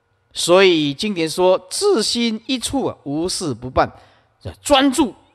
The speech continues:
于一心啊，没有什么事情不能成就的。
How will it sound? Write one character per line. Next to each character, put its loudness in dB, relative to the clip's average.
于 -6
一 -6
心 0
啊， -6
没 2
有 0
什 -8
么 -4
事 -8
情 -10
不 -8
能 -6
成 -8
就 -6
的。 -16